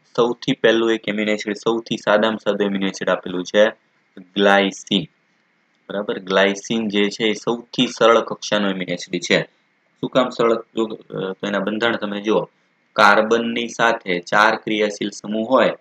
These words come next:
એમાં એક ઘટક આવશે સી ડબલ ઓ એચ, આગળ કીધું પ્રમાણે, બીજો ઘટક આવશે એન એચ ટુ, ત્રીજો ઘટક આવશે હાઇડ્રોજન, અને ચોથો ઘટક જે છે એ પણ હાઇડ્રોજન લઈએ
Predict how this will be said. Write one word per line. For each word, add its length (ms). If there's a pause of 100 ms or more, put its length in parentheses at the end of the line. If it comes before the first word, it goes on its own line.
(400)
એમાં 340
એક 240
ઘટક 440
આવશે 380
સી 260
ડબલ 360
ઓ 80
એચ, 220
આગળ 220
કીધું 260
પ્રમાણે, 500 (420)
બીજો 280
ઘટક 380
આવશે 500
એન 140
એચ 160 (180)
ટુ, 260 (380)
ત્રીજો 320
ઘટક 400
આવશે 320
હાઇડ્રોજન, 600 (500)
અને 200
ચોથો 560
ઘટક 380
જે 140
છે 140
એ 300
પણ 300
હાઇડ્રોજન 760
લઈએ 340